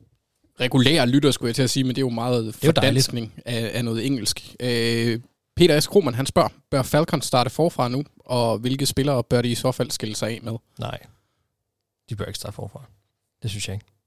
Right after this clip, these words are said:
Speaker 1: Altså, de er, jeg mener lige nu, at de er projekteret til at være syvogtredive millioner over cappet næste år.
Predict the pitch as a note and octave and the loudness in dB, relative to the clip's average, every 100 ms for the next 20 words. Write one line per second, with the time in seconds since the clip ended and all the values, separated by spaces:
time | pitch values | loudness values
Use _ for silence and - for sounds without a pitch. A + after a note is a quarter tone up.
0 | - A#2+ B2 B2 A#2+ A#2 B2+ B2 B2 E2+ | -10 -4 -2 -2 -2 -2 0 -2 -4 -8
1 | F2 A2 B2+ B2+ C#3+ F3+ B2 B2 C3+ C3+ | -10 -8 -4 -2 0 0 0 0 0 2
2 | C3 A#2 - A#2 A#2 - A#2+ - A2+ G#2 | 0 -2 -8 -10 -6 -2 -2 -2 -4 -4
3 | C#3 A2+ - A2+ A2+ A#2 G#2 A2+ G#2 - | -4 -4 -4 -4 -4 -8 -6 -6 -6 -4
4 | A#2 A2 G#2+ F#2 G#2+ G#2+ - - - | -4 -6 -10 -10 -6 -4 -4 -6 -12